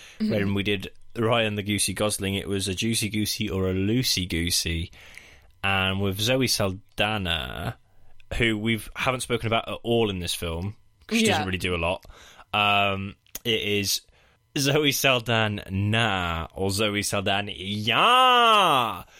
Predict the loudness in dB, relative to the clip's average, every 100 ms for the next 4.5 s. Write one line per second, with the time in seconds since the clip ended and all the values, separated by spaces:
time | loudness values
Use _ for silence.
0 | -12 -2 -2 0 2 2 4 2 2 4
1 | 4 4 2 0 2 0 0 0 0 0
2 | 0 0 0 -2 -2 -2 -4 -6 -8 -8
3 | -10 -14 -18 _ _ _ _ _ -6 -2
4 | 0 2 0 -2